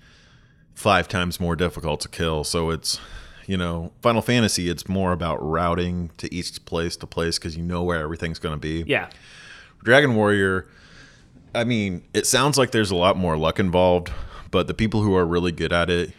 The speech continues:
Speaker 1: I mean,
Speaker 2: They have a system.
Speaker 1: Yeah,
Speaker 2: There's a
Speaker 1: they
Speaker 2: system to exploring the new world map. Plus,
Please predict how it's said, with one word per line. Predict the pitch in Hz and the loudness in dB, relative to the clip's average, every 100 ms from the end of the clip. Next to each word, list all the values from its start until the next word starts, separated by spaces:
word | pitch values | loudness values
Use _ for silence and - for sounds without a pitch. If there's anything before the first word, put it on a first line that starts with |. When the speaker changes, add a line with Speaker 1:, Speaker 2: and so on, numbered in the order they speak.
| - | -8
Speaker 1:
I | 92 | -4
mean, | 92 87 85 80 - | -4 -4 -6 -8 -6
Speaker 2:
They | 214 | -4
have | 180 | -2
a | |
system. | - 135 - 101 98 | 2 2 0 -8 -8
Speaker 1:
Yeah, | 85 92 82 | -2 0 0
Speaker 2:
There's | 90 | 0
a | 98 | 2
Speaker 1:
they | |
Speaker 2:
system | 95 - 202 | 4 2 2
to | 180 | 2
exploring | 156 - 151 147 131 | 0 0 2 2 2
the | 127 120 | 2 2
new | 120 131 | 0 -2
world | 127 117 120 110 | -4 -2 0 0
map. | 113 117 113 - | -2 -2 -2 -2
Plus, | 202 190 | -2 -2